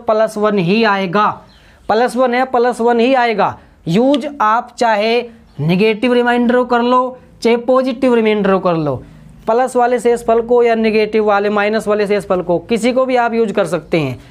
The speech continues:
ठीक है, एक क्वेश्चन और देख लेते हैं, एग्जांपल है, देखिए जैसे अस्सी और बटा नौ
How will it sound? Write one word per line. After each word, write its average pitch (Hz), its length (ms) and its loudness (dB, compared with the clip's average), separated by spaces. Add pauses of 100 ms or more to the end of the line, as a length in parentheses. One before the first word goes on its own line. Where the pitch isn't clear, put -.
(140)
ठीक 214 140 0
है, 226 240 -2 (300)
एक 214 160 0
क्वेश्चन 233 340 0
और 226 120 2
देख 220 200 0
लेते 208 280 0
हैं, 202 240 0 (1080)
एग्जांपल 208 640 0
है, 202 300 -2 (360)
देखिए 208 220 0
जैसे 214 340 0 (540)
अस्सी 254 600 0 (300)
और 220 180 0
बटा 208 300 -2
नौ 196 360 -2